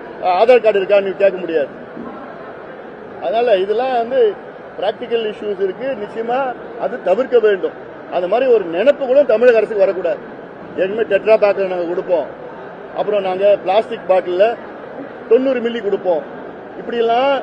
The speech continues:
முயற்சி செய்து கொண்டிருக்கிறது தமிழக அரசு. இந்த முயற்சியை நீங்க கல்வியில கொண்டு வாங்க,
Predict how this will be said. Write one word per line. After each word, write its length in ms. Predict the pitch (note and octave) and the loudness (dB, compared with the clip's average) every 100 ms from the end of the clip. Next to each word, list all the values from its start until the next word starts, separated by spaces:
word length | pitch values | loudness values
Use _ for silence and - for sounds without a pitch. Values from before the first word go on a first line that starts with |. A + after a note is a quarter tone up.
| - - | -6 -6
முயற்சி 280 | - C4 B3+ | 0 0 0
செய்து 280 | B3 A3+ A3 | -2 0 0
கொண்டிருக்கிறது 460 | G3+ G3 F#3+ F#3+ F3+ | -2 -2 -4 -2 0
தமிழக 260 | G#3 G#3+ | 4 4
அரசு. 420 | G3 G3+ B3 F3 - - - - - - - - | 4 2 0 0 0 -10 -16 -16 -16 -16 -16 -12
இந்த 220 | G3+ A3 | -4 -2
முயற்சியை 400 | G3+ A3+ B3+ B3+ A#3 | 2 2 2 -2 -2
நீங்க 180 | G#3+ F#3+ | -2 0
கல்வியில 460 | F#3+ C4+ C#4+ C#4 A#3+ | 2 2 2 4 4
கொண்டு 200 | G3 G3 | 4 2
வாங்க, 240 | F#3 D3+ | 2 0